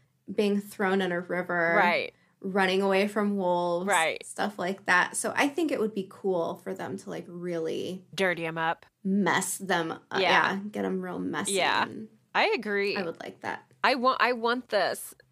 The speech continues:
Speaker 2: to continue on this gritty path. And I mean, really, I think that might actually be a really great transition to move over to watching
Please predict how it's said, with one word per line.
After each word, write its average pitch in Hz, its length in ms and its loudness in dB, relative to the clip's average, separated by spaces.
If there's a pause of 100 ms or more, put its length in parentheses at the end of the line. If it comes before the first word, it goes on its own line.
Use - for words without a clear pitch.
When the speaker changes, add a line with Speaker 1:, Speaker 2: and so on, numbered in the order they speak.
Speaker 2:
to 262 120 -6
continue 208 760 -4
on 170 200 -4
this 170 200 -8
gritty 151 680 -6 (480)
path. - 560 0 (180)
And 196 120 0
I 208 60 2
mean, 214 180 -2
really, 214 380 0
I 214 120 0
think 196 460 -6 (280)
that 233 180 2
might 226 180 2
actually 196 320 0
be 202 140 -4
a 190 60 0
really 185 200 -2
great 180 240 -6
transition 175 580 -8
to 170 540 -4 (320)
move 175 280 -6
over 170 340 -4
to 175 220 -10
watching 285 680 -6